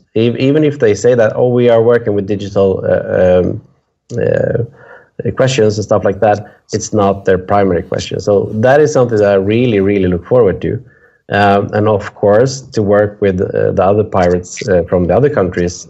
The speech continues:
uh, to make a really strong group that can work with these,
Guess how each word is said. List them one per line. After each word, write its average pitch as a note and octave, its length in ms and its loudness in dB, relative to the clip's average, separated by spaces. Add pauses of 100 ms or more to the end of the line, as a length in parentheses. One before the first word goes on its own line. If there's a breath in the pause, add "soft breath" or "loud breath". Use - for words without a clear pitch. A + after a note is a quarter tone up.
uh, F2 180 -4
to - 140 -10
make F#2 360 0
a F#2 420 0
really G2 400 2
strong F2+ 680 0 (540 soft breath)
group F#2+ 400 0 (100)
that F2 180 -2
can F2 140 -2
work G#2+ 260 2
with F#2 140 -2
these, E2 300 -12